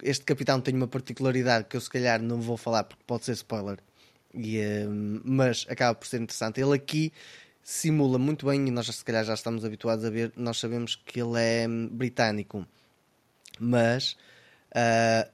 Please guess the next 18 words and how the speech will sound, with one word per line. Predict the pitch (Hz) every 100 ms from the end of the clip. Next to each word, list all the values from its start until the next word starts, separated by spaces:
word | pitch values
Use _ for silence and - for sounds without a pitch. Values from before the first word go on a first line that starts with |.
| -
em | 123 113
quase | 147 143 131
todos | 117 104
os |
papéis | - 113 104 -
que | -
ele | 101
desempenha, | 110 101 113 123
pelo | 127 107
menos | 104
no | 110
Doctor | 101 101 - 104
House, | 104 107 107
ele, | 117 113 113 _
o, | 131 117 120
o |
sotaque | 110 117 123 -
dele | 117 117 117